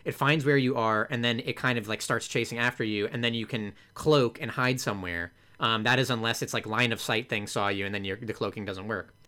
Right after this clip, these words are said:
But where this problem, where the problem begins is that, like, there's something, like, wrong with the A I, and I've heard this elsewhere,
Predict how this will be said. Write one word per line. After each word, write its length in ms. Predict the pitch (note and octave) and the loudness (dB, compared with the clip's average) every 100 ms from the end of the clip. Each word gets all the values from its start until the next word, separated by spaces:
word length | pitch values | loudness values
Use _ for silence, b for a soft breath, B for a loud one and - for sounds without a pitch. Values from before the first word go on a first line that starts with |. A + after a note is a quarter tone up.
| _ _ | _ _
But 80 | D#3+ | 6
where 240 | D#3+ A3+ | 10 10
this 160 | A3 - | 8 4
problem, 500 | - D#3+ F3 D#3+ D3+ | 2 2 2 0 2
where 140 | C#3+ | 2
the 80 | F3 | 2
problem 340 | D3 C#3+ C#3 | 2 2 2
begins 640 | A#2 G#2+ B2+ B2+ A2 G2 - b b | 0 0 2 2 0 -6 -12 b b
is 160 | D3 B2 | 0 4
that, 180 | C3 C3 | 2 4
like, 240 | A#2 - b b b | 2 0 b b b
there's 220 | D3 D3+ | 4 6
something, 560 | - G3 A3+ D#4 A#3 C3 - | 6 2 4 4 4 0 0
like, 180 | D3+ A2+ G2+ | 0 0 -2
wrong 480 | A2 A#2+ C3+ D#3+ D3+ | 0 4 4 4 2
with 140 | C#3 | 0
the 140 | B2+ B2 | 0 2
A 180 | B2 | 4
I, 260 | A2 G#2+ B2 | 4 4 4
and 180 | C#3 A#2+ | 2 0
I've 120 | B2 | 0
heard 320 | - E3 F#3 | 2 2 6
this 220 | A3 F#3 - | 4 4 0
elsewhere, 680 | A2+ B2+ D#3+ E3+ F#3 F#3+ | -4 -2 0 2 2 0